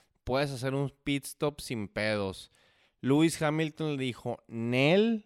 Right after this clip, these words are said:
Nel, no se hace, el pit stop está súper mojado y no tengo nada de grip".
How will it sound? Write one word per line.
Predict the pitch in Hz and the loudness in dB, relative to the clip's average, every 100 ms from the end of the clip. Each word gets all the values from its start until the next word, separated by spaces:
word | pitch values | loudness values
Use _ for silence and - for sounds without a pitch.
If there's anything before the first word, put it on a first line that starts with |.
| - | -12
Nel, | 127 135 139 156 175 175 165 143 | -4 0 4 4 4 2 2 6
no | 147 151 | 6 6
se | - 139 | 2 2
hace, | 147 196 - 220 220 - _ _ - | 4 2 2 0 0 -6 _ _ -6
el | 120 113 | -4 -4
pit | - 139 139 | 0 0 0
stop | - 170 160 139 | -2 0 0 0
está | 117 - 131 131 | -2 -2 -2 -2
súper | - - - 208 220 - 196 165 | -8 -14 2 6 6 6 2 4
mojado | 139 120 160 165 170 175 170 - | 2 2 4 4 4 2 0 -2
y | 120 | 0
no | 120 | 0
tengo | 123 127 131 131 127 | 0 -2 0 2 2
nada | 123 123 123 131 | 2 0 2 2
de | 127 92 | 0 -2
grip". | 95 101 - | -2 -2 -4